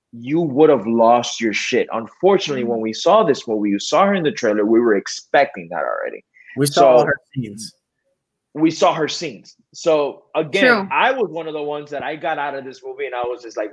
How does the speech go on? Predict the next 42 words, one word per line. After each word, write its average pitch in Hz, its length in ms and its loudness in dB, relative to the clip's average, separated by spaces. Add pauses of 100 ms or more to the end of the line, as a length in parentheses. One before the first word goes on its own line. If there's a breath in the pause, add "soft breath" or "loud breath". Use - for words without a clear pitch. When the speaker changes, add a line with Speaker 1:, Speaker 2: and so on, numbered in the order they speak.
Speaker 1:
"Man, 160 240 4
that 131 160 6
Wonder 120 240 -2
Woman 110 240 -6
shit 101 180 -12
was 101 140 -10
awesome. - 320 2
I 117 180 0
cannot 117 380 -2 (160)
wait 160 280 2
to - 120 -18
see 117 140 -4
a - 40 2
Wonder 90 300 -6
Woman 90 260 -8
movie," 135 240 -6 (240 loud breath)
'cause 165 140 2
she 175 160 4
was 156 240 6
literally 143 480 4 (100)
the 202 120 -4
standout 110 600 -4
of 113 80 -2
this 127 140 -8
film 123 240 -6 (260 soft breath)
besides 113 380 -4
Affleck. 101 480 0
Because 98 180 -4
Affleck, 139 400 2
for 135 80 -4
me, 131 140 0
again, 117 340 0
really 120 240 2
did 107 180 -2
it 120 120 -4
for 135 80 -6
me 139 100 -2
where 117 160 2
I 101 60 4
was 107 140 -2
just 107 120 -8
like, 104 180 0